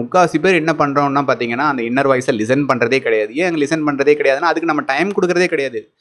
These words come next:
உங்க கூட தனியா உட்காந்து நீங்க எத்தனை தடவை நீங்க think பண்ணிருக்கீங்க?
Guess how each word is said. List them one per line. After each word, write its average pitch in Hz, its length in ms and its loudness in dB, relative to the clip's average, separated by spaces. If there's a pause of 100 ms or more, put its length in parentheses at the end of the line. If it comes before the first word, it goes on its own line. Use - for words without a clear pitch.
(160)
உங்க 190 300 0
கூட 214 180 2
தனியா 180 480 0
உட்காந்து 160 280 -2
நீங்க 160 220 -4
எத்தனை 156 220 -2
தடவை 160 200 2
நீங்க 139 140 -6
think 135 360 -6
பண்ணிருக்கீங்க? 104 280 -10